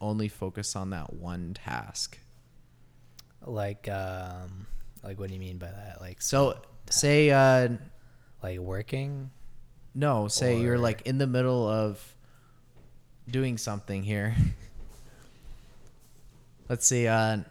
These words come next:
Speaker 1: you're playing a game or something and you get, like, a text message.
Speaker 2: Mm-hmm.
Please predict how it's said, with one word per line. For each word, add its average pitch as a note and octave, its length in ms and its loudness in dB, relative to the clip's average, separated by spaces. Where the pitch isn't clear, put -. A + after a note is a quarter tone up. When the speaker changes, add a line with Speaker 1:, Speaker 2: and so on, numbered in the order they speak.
Speaker 1:
you're B2 160 0
playing A#2 540 4
a A2 80 2
game G#2+ 340 2
or G2 60 0
something G2 520 -2
and F#2 560 -2
you B2 100 -2
get, A#2+ 140 2
like, G#2+ 180 -4
a G2 40 -4
text - 340 -4
message. - 600 -10
Speaker 2:
Mm-hmm. G#2 340 -6